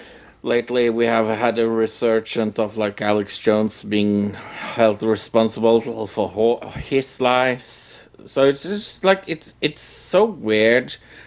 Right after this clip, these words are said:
to see that America is so split on what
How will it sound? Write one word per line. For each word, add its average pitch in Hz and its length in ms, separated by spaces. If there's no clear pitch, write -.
to 113 100
see 123 280
that 113 200
America 110 540
is 120 120
so - 240
split - 640
on 104 560
what 107 720